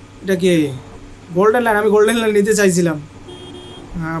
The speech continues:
পরে ভাবলাম যে আমা-, আমাদের, এ, ইয়াটা শুরু হইছে, যাত্রাটা শুরু হইছে হানিফ দিয়া। ভাই, মনে হয় যাইতে পারবো না। ও ভাই, হানিফ মামা আমার এক কট খাইয়ে দিল। যাই হোক, কোনো ব্যাপার না, আমাদের সামনে আরও একটা হানিফ আছে।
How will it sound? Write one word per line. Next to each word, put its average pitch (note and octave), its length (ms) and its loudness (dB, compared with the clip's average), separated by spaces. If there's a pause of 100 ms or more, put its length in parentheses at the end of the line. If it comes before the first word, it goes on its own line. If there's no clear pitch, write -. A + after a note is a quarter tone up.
পরে G3+ 180 2
ভাবলাম G#3+ 340 2
যে A3 80 0
আমা-, G#3 360 4
আমাদের, G3+ 360 2
এ, G3 300 -2 (120)
ইয়াটা G3 280 2
শুরু G3+ 260 2
হইছে, F#3 260 2
যাত্রাটা F3+ 640 0
শুরু F#3 200 0
হইছে F#3+ 320 2
হানিফ F3 280 0 (100)
দিয়া। F#3+ 240 0 (420)
ভাই, G3 160 2
মনে G#3+ 220 -2
হয় A3 120 -2
যাইতে A3 220 0
পারবো A3 240 0
না। G#3+ 80 0
ও A#3+ 800 0
ভাই, A3 180 2
হানিফ G#3+ 400 2
মামা G#3 280 -2
আমার G3+ 160 0
এক G3 120 0 (180)
কট G3+ 200 0
খাইয়ে F#3 260 0
দিল। D#3 200 -4 (1200)
যাই F#3+ 180 0
হোক, F#3+ 100 -2
কোনো F#3+ 180 0
ব্যাপার F#3 260 0
না, F#3+ 120 -2
আমাদের F3+ 200 -2
সামনে F3+ 200 -2
আরও F3+ 160 2
একটা F#3 180 -2
হানিফ F3+ 200 0
আছে। F#3+ 360 -2